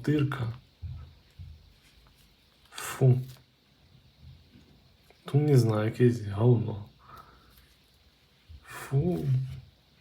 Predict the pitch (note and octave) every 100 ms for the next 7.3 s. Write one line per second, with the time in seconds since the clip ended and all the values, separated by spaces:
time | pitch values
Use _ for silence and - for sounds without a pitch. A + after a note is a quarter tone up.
0 | _ B2+ - - C3 A2 A2 A2+ A#2 A2+
1 | A2 A#2+ - A2 G#2+ G#2 G#2+ A2 G#2+ -
2 | - A2 G#2+ A2 - - - - - -
3 | _ _ _ _ _ _ _ - - -
4 | - - - G#2 - - - _ _ _
5 | - - _ _ - A2 G#2+ B2+ C3 C3
6 | - B2+ - - A#2+ A#2 C3 C3 D3 F3
7 | - B2